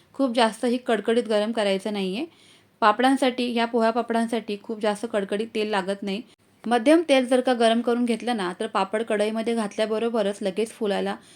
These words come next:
लागतो आणि मस्त असा दुप्पट तिप्पट पापड फुलून तयार होतो. सेम पद्धतीने इथे मी तीन ते चार पापड आणखी तळून घेते. अगदी सोपे आणि बनवायलाही झटपट असे पापड रेसिपी जर का तुम्हाला आवडली असेल, तर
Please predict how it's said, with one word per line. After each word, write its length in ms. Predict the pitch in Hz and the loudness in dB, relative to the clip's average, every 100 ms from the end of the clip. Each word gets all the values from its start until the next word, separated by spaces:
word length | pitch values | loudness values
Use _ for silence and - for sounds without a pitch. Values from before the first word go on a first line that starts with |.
| - - | -14 -2
लागतो 300 | 208 208 196 | -2 0 -4
आणि 240 | 202 196 | -2 -2
मस्त 280 | 208 226 - | -2 -4 -2
असा 200 | 240 233 | -2 -2
दुप्पट 360 | 208 214 - 208 226 | -4 -4 -4 -4 -4
तिप्पट 260 | 214 214 220 | -6 -6 -4
पापड 300 | 202 196 202 208 | -4 -2 -6 -4
फुलून 240 | 190 196 | -4 -2
तयार 220 | 214 180 196 | -2 -2 -2
होतो. 320 | 208 277 403 _ _ - | -4 -6 -8 _ _ -2
सेम 220 | 269 311 | 4 4
पद्धतीने 600 | 320 285 302 285 285 285 | 6 6 4 4 2 2
इथे 200 | 262 302 | 2 2
मी 140 | 254 226 | 2 0
तीन 180 | 233 208 220 | -4 -2 -2
ते 80 | |
चार 200 | 240 240 | 0 0
पापड 320 | 247 233 233 233 | 0 -2 0 -2
आणखी 280 | 214 202 226 | -4 -6 -2
तळून 280 | 214 202 220 | -2 0 0
घेते. 280 | 240 196 330 - - - | -2 -2 -8 -10 -14 -2
अगदी 300 | 214 240 339 | -2 2 0
सोपे 420 | - 262 233 247 | 4 2 4 4
आणि 240 | 247 214 226 | 4 0 0
बनवायलाही 600 | 214 208 220 233 240 247 | 0 0 0 0 2 0
झटपट 420 | 240 202 233 233 | 0 -2 -2 -2
असे 200 | 226 233 | 0 -2
पापड 360 | 233 196 220 220 | -2 -2 -2 -2
रेसिपी 460 | 214 208 220 175 190 - - _ | -4 -6 -4 -4 -6 -14 -20 _
जर 120 | 214 | 0
का 120 | 220 240 | 2 0
तुम्हाला 280 | 240 226 240 | 0 0 2
आवडली 340 | 214 208 220 240 | 2 0 0 -2
असेल, 340 | 226 202 | -2 -4
तर 60 | 196 | -4